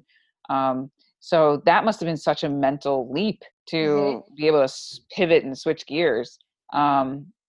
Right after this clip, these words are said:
Speaker 1: but it sounds like you did. So you were in this startup and you got an opportunity to, what were you doing when you, when you changed companies at this point?
Speaker 2: So I was, yeah, I was, uh, I was doing operations for, for the startup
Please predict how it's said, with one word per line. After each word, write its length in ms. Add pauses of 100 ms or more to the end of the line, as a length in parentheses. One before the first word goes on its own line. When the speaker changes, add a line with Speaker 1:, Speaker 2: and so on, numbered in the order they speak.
(160)
Speaker 1:
but 240
it 140
sounds 300
like 160
you 100
did. 260
So 120
you 160
were 80
in 180
this 180
startup 540 (340)
and 160
you 60
got 220
an 100
opportunity 840 (420)
to, 600
what 240
were 80
you 160
doing 240
when 160
you, 140
when 180
you 100
changed 540 (400)
companies 680
at 140
this 140
point? 260 (540)
Speaker 2:
So 160
I 100
was, 160
yeah, 260
I 80
was, 220
uh, 300
I 20
was 140
doing 200
operations 840
for, 520
for 180
the 100
startup 500